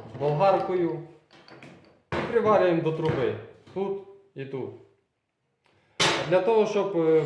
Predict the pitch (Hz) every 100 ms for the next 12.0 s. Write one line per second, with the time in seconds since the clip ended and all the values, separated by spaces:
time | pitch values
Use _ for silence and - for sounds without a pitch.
0 | 147 175 170 196 143 147 180 170 113 -
1 | - - 139 131 - 185 180 151 156 185
2 | 196 196 156 127 110 107 - - 139 156
3 | 175 175 175 175 160 - 147 165 160 151
4 | 156 135 - 101 98 - _ _ _ _
5 | - - 190 202 196 170 170 165 165 175
6 | 170 156 151 120 - - - _ - 156
7 | 202 208 - 190 170 143 139 127 - 95
8 | 95 - _ _ - _ 147 170 165 120
9 | 110 143 185 202 190 - 175 190 185 -
10 | 170 147 135 113 110 95 107 _ _ _
11 | _ _ _ _ _ - 147 165 196 196